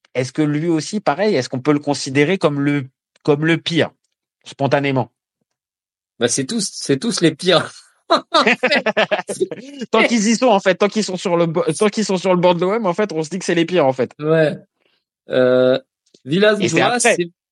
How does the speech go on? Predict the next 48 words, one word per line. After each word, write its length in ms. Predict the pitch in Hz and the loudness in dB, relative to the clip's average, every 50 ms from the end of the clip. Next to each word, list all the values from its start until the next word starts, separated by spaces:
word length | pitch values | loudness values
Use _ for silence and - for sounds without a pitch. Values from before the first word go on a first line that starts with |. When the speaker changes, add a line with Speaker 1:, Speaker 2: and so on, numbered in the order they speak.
| _ - | _ -2
Speaker 2:
il 140 | 160 160 185 | 0 2 2
a 120 | 185 185 | 2 0
pour 240 | 180 208 208 214 214 | 0 0 0 2 2
lui 200 | 226 240 247 214 | 2 2 0 0
déjà 340 | 185 170 170 165 185 190 196 | 2 2 2 4 4 2 2
des 120 | 180 165 | 2 0
faits 200 | 170 - 165 151 | 0 -2 -4 -4
de 40 | 139 | -2
gloire, 360 | 143 156 170 196 233 - - - | 0 2 2 4 2 2 0 -2
c'est 260 | - - 190 151 147 | -4 -2 -2 -2 -2
Ligue 180 | 151 165 175 160 | -2 -2 0 0
des 140 | 170 180 | 0 0
Champions, 500 | 175 - 190 175 170 - - 180 180 170 | 2 2 0 -2 -2 -2 -4 -4 -4 -2
même 240 | 160 151 139 139 135 | -2 -2 -2 -2 -4
si 180 | 135 - 135 131 | -4 -4 -6 -6
c'est, 300 | 135 - - 139 139 131 | -6 -4 -2 0 2 2
euh, 180 | 123 113 104 98 - _ _ _ _ _ _ _ _ _ _ - | 2 0 0 -2 -6 _ _ _ _ _ _ _ _ _ _ 0
covid, 320 | 147 151 143 143 170 180 143 131 | 2 2 2 2 0 0 0 0
moi 160 | 131 143 151 | 0 2 2
je 100 | 147 143 | 2 2
relativise, 680 | 135 139 139 143 143 139 - 135 143 175 214 226 196 - - - | 2 2 2 2 2 0 -2 -2 -2 -2 -2 -2 -2 -4 -4 -2
et 80 | 135 | -2
c'est 160 | - - 151 | 0 2 2
la 100 | 139 127 | 2 2
première 480 | 123 - - 147 170 185 185 190 175 165 | 2 0 -2 0 2 2 4 4 2 2
victoire 640 | 151 147 139 - - 151 147 156 170 180 - - _ _ _ _ _ _ _ _ _ _ _ _ _ _ _ _ _ _ | 0 -4 -8 -8 -4 0 0 0 0 -2 -4 -10 _ _ _ _ _ _ _ _ _ _ _ _ _ _ _ _ _ _
contre 260 | 135 127 - - 131 | -4 -4 0 0 0
Paris 540 | 120 - 143 147 143 147 170 175 180 175 147 | 2 4 4 4 4 4 2 2 2 2 2
à 100 | 131 123 | 2 2
l'extérieur. 840 | 120 135 131 - - - 143 135 139 143 156 165 - - - - _ _ _ _ _ _ _ _ _ _ _ _ _ 131 | 0 -2 -4 -4 -2 0 0 2 2 4 2 2 0 -2 -8 -16 _ _ _ _ _ _ _ _ _ _ _ _ _ -2
Euh, 380 | 127 120 117 117 117 117 123 | 0 0 2 2 2 0 0
Speaker 1:
Et 120 | 123 - - | -2 -4 -4
Speaker 2:
franchement, 400 | 131 127 - - 170 180 202 202 | -4 -4 -2 -2 0 0 0 2
Speaker 1:
tu 120 | 190 123 | 2 2
vois, 140 | 170 208 190 | 2 2 0
tu 120 | - 127 | -2 -4
peux 120 | - 123 110 | -6 -4 -2
pas, 220 | - 147 143 123 | 0 0 0 -2
tu 160 | 113 - 131 127 | -4 -6 -8 -8
peux, 100 | - - - | -8 -10 -8
on, 160 | 117 110 107 110 120 | -8 -8 -8 -6 -6
on 100 | 123 120 | -6 -2
peut 140 | 110 117 104 | -2 -2 2
pas 140 | - 147 143 | 2 4 4
la 100 | 135 120 | 2 0
sous-estimer, 600 | - - 113 101 107 104 - - 175 208 208 - | -2 -4 -4 -4 -4 -4 -4 -2 -2 -2 0 -2
on 240 | 123 120 - 117 104 | -2 -2 -2 -2 -2
peut, 240 | - 117 131 131 | -2 -2 -2 -4